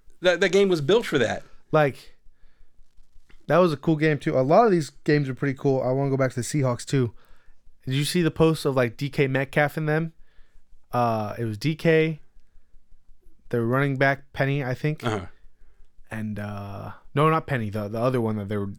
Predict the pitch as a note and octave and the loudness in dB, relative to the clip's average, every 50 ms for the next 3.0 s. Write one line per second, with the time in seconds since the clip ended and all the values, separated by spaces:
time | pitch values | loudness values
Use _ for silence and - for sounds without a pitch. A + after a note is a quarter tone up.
0 | - - G#2+ G#2 G#2 G2+ G2+ G2 G2 F#2 F#2 F2+ F2+ F2+ F2 F2+ F2 F2 F#2+ - | -8 -6 -4 -4 -4 -4 -4 -4 -4 -4 -6 -6 -6 -6 -8 -6 -8 -10 -10 -12
1 | - - - - - - - - A#2 A2+ G#2+ G#2 G2+ G2 F#2+ F#2+ - G2 G2 - | -16 -18 -20 -20 -20 -18 -12 -6 -6 -6 -4 -4 -6 -6 -6 -8 -8 -10 -12 -14
2 | - - - - - - - - - - - - - - C3+ C3+ - A#3+ A2+ A2+ | -16 -18 -20 -20 -20 -18 -16 -18 -18 -18 -18 -12 -2 -2 -2 -2 -2 -8 -12 -14